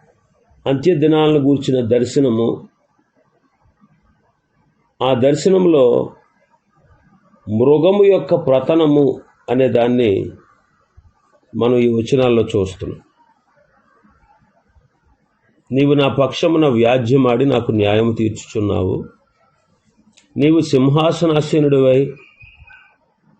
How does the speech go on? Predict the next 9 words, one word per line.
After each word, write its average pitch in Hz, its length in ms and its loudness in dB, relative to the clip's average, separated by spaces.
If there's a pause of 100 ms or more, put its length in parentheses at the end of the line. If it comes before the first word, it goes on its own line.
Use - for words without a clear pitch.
(300)
న్యాయమును 151 640 0
బట్టి 156 280 0
తీర్పు 131 360 -4
తీర్చుచున్నావు, 113 960 -4
కాబట్టి 120 600 -2
నా 117 200 0
శత్రువులు 131 580 -2
వెనుకకు 120 520 0
మళ్ళుదు. 127 460 -2